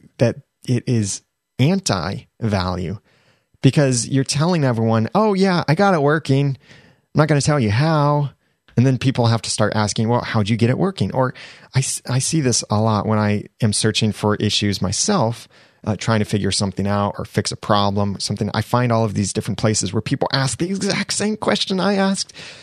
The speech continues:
They try different things, several solutions or suggestions didn't work. And then at the end, they say, "Oh, I finally figured it out. Thanks for your help, everybody." And I'm still there thinking, "Wait, what? How, I still need the answer.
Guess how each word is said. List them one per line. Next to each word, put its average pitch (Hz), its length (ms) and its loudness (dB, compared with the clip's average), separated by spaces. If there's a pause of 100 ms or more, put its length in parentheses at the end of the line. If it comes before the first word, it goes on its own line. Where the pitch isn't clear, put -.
(580)
They 160 300 4
try 170 320 0
different 165 340 0
things, 165 480 2
several 143 800 -2
solutions 139 640 0
or 107 120 2
suggestions 113 720 0
didn't 156 280 2
work. 123 320 -2 (120)
And 143 200 2
then 156 100 2
at 127 140 -2
the 127 160 2
end, 123 120 2
they 113 60 2
say, 131 240 -2
"Oh, 226 180 4
I 139 120 2
finally 196 340 2
figured 143 320 2
it 143 80 2
out. 147 240 0
Thanks 175 220 2
for 147 100 0
your 127 120 2
help, 160 180 0
everybody." 113 460 2 (840)
And 151 120 8
I'm 190 200 2
still 127 260 2
there 107 240 4
thinking, 107 480 0
"Wait, 175 260 2
what? - 140 2 (120)
How, - 180 -2 (120)
I 147 120 4
still 196 260 2
need 165 200 2
the 185 200 4
answer. 196 460 0